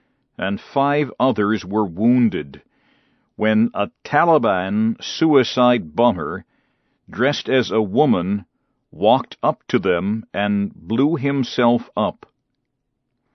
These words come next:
The French government says three of the five wounded soldiers are in serious condition.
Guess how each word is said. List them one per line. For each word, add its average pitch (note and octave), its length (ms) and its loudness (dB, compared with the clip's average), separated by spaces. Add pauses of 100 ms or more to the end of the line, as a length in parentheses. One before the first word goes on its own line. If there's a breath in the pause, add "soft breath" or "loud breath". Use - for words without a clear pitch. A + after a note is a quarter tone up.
(840)
The E2 140 -8
French A#2+ 400 2
government G2+ 560 0
says F#2+ 440 0
three C3+ 460 0
of G#2 180 2
the F#2+ 140 -2
five A2 500 0
wounded G#2 520 2
soldiers F2 720 -4
are F#2+ 280 -2
in F#2+ 340 -6
serious F#2 760 -4
condition. F2+ 600 -6